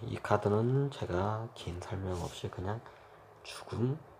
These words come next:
카드로 말씀드린 것만으로도 충분히 설명이 됐으리라고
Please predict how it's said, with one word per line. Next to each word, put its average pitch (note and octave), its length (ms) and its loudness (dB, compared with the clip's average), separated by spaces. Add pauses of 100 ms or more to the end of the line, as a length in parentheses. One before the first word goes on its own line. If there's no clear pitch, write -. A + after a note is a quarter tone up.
카드로 F#2 540 0
말씀드린 E2 580 -4
것만으로도 E2 680 -4 (360)
충분히 B2+ 580 -2 (640)
설명이 D#2+ 420 -4
됐으리라고 A#2 760 -4